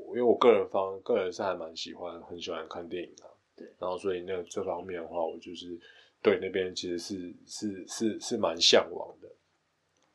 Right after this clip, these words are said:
Speaker 1: 对，但是其实，其实我觉得，尤其是在南岛啦，住，住在哪里，其实我觉得都，就都很棒。<laughs>
Speaker 2: 但是威灵顿还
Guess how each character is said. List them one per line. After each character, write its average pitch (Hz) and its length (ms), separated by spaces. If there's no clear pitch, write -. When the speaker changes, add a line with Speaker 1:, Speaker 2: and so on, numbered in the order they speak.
Speaker 1:
对， 85 240
但 110 160
是 131 80
其 120 160
实， 98 640
其 117 180
实 117 140
我 110 160
觉 92 240
得， 90 1040
尤 107 160
其 107 200
是 110 160
在 117 200
南 87 240
岛 - 240
啦， - 180
住， 101 440
住 110 160
在 107 120
哪 82 220
里， 80 180
其 - 180
实 - 160
我 82 100
觉 82 120
得 78 80
都， 85 340
就 101 100
都 98 120
很 104 160
棒。 101 180
<laughs> - 1900
Speaker 2:
但 381 120
是 349 140
威 339 120
灵 285 120
顿 277 120
还 226 140